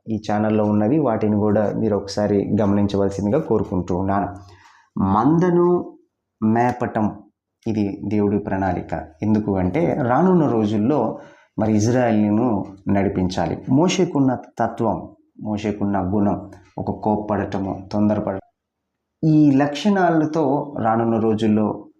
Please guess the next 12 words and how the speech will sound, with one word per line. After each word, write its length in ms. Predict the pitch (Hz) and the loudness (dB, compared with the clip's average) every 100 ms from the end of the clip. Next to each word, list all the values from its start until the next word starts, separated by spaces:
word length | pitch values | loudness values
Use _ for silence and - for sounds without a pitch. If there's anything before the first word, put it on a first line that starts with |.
| _ - | _ -4
ఆ 60 | 95 | -2
యొక్క 180 | 101 104 | 0 2
ఇజ్రాయెల్ని 600 | 101 113 117 113 107 104 | 2 4 4 4 4 2
నడిపించటము 960 | 107 107 117 110 110 107 110 104 - | 2 0 -2 -2 -2 0 2 0 -2
అనేది, 640 | 107 113 123 139 127 123 - - - _ 98 | -2 0 2 4 4 2 -4 -16 -20 _ -10
ఆ, 40 | 95 | -4
చాలా 140 | 101 98 | -4 -2
కష్టమవుతుంది. 680 | 98 - 101 98 92 - - | -2 -2 0 0 0 -2 -2
కాబట్టి 540 | 101 101 107 - - 107 | -2 0 0 -2 -2 0
మందను 800 | 104 113 165 180 175 170 - - - | 2 4 4 4 4 2 -2 -6 -2
మేపటంలో 720 | 120 139 147 151 147 147 143 | 0 2 0 0 2 2 2
కొంత 420 | - 117 113 107 | 0 -2 -2 -2